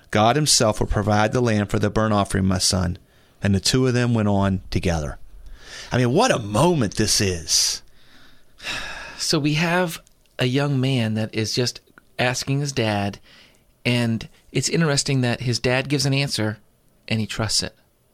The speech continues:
Speaker 2: You know, he gives
Speaker 1: Yeah.
Speaker 2: an answer.
Speaker 1: Yeah, he
Speaker 2: Says,
Speaker 1: does.
Speaker 2: "Okay.
Speaker 1: Yeah.
Speaker 2: Okay."
Speaker 1: And they
Speaker 2: Yeah.
Speaker 1: keep going. They reach the place. Abraham built an altar there. He built an offer, uh,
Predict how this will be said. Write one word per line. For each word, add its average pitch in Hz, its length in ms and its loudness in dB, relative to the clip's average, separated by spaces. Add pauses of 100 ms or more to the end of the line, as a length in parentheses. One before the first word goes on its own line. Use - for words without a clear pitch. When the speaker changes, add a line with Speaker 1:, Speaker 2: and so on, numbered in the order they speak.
(540)
Speaker 2:
You - 80 -4
know, 110 100 0
he 110 80 -2
gives 135 220 0
Speaker 1:
Yeah. 123 60 2
Speaker 2:
an 143 60 -6
answer. 131 460 -2
Speaker 1:
Yeah, 117 300 0
he 143 80 0
Speaker 2:
Says, 139 240 0
Speaker 1:
does. - 100 -4
Speaker 2:
"Okay. 156 240 -6 (180)
Speaker 1:
Yeah. 117 220 0 (180)
Speaker 2:
Okay." 120 300 -8 (300)
Speaker 1:
And 107 140 4
they 104 40 4
Speaker 2:
Yeah. 98 60 0
Speaker 1:
keep 123 260 2
going. 135 380 2 (420)
They 113 100 4
reach 113 220 4
the 120 100 2
place. 135 600 2 (300)
Abraham 123 340 4
built 120 180 4
an 120 120 4
altar 135 340 4
there. 160 200 4
He 147 100 4
built 165 640 4
an 151 140 4
offer, 160 600 2
uh, - 100 -2